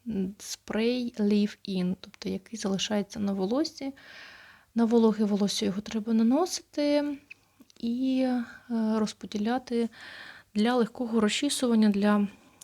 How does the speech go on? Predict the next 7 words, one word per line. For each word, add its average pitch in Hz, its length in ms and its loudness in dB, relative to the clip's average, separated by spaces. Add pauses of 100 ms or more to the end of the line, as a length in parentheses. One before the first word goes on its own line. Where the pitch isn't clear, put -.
(140)
легкої 226 480 2
укладки. - 640 -6 (720)
Тут 285 300 -4
ось - 180 -4
такий 233 440 -4
дозатор, 208 720 0
як 196 360 -8